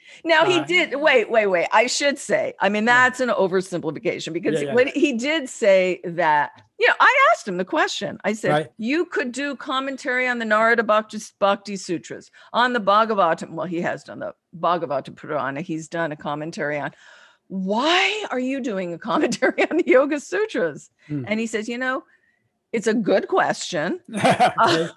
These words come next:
Speaker 1: <laughs> he said, "I actually was doing it because I think it was part of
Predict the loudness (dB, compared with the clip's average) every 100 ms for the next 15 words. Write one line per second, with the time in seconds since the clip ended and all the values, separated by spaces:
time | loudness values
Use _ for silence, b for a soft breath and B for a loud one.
0 | -2 -2 -2 -12 -6 0 4 4 4 4
1 | 2 -4 -4 -4 -6 -4 -2 -2 -2 0
2 | -2 0 -4 -2 0 2 2 0 -4 -2
3 | 0 2 0 -2 -12 -2 2 2 0 -2
4 | 0 2 0 -2